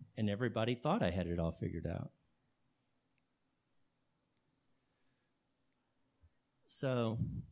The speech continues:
I say the way you combat the self-reliance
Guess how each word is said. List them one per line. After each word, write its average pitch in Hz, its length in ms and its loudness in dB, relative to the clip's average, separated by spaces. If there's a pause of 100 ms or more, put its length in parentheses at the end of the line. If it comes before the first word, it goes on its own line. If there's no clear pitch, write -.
(880)
I 123 140 6
say 139 400 4 (160)
the 120 80 2
way 123 240 2
you 147 180 0
combat 120 680 2
the 98 80 0
self-reliance 104 1160 2